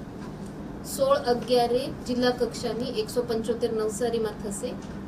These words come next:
જેમાં ફુવારા સર્કલથી ઇટાળવા આ મોટો, મ, વિસ્તાર છે. આપણે જે પદયાત્રા કરવાની છે એ આઠ થી દસ કિલોમીટરનું અંતર છે,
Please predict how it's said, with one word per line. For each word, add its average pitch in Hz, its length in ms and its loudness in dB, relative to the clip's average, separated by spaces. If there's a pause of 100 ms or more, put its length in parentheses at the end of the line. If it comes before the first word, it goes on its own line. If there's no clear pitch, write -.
(120)
જેમાં 226 320 2
ફુવારા 277 580 2
સર્કલથી 269 760 -2 (280)
ઇટાળવા 196 480 -2 (760)
આ 233 220 6 (340)
મોટો, 262 500 4 (100)
મ, 220 280 -2
વિસ્તાર 214 400 -2
છે. - 380 -10 (440)
આપણે 240 360 2
જે 240 280 4
પદયાત્રા 240 420 2
કરવાની 233 440 -2
છે - 360 -4
એ 294 40 -8 (480)
આઠ 240 140 8
થી - 220 -8
દસ 240 300 4
કિલોમીટરનું 233 680 2
અંતર 220 280 -2
છે, 294 300 -8